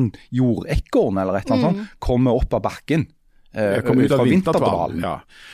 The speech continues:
Speaker 3: Og så, og så er jo, så er, så det er den dagen, og så, og så er det da det som er litt, kanskje ikke så realistisk, det er at Bill Murray, eh, som jo er en av verdens beste komikere, han spiller en mann som,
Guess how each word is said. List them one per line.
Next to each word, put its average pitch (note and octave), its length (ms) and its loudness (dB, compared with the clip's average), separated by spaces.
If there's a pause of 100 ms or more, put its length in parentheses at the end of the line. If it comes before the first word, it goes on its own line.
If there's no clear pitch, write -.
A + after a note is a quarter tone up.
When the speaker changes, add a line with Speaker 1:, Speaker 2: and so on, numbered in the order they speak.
(300)
Speaker 3:
Og D#3+ 100 0
så, F#3+ 120 -2 (100)
og D#3+ 120 0
så F3 100 0
er D#3+ 100 2
jo, D#3+ 160 0
så E3 140 -2
er, D3 140 0
så E3+ 120 -2
det - 380 -8
er D3 60 4
den D3 160 2
dagen, F#3+ 340 0
og C#3+ 100 -2
så, D3 120 -4 (160)
og B2+ 100 -2
så C#3 100 -2
er C#3 120 2
det C3 120 -4
da B2+ 220 2
det A#2 160 -2
som A2+ 140 -4
er G#2+ 100 -2
litt, G#2+ 180 -6 (200)
kanskje G2 200 -6
ikke F2+ 120 -8
så D#3+ 180 -2
realistisk, F3+ 420 -2
det D3 100 -2
er C3+ 40 2
at - 160 -4
Bill B2+ 140 0
Murray, B2+ 360 2 (220)
eh, G#2+ 380 -2
som A2 180 -6
jo G#2+ 120 -2
er G2+ 120 -2
en G2 80 -4
av F#2 160 -6
verdens F#2+ 260 -4
beste F#2+ 380 -8
komikere, C#3 500 -2 (360)
han B2 140 -4
spiller G#2+ 260 -2
en A2+ 60 0
mann B2+ 260 -2 (340)
som, A2 520 -4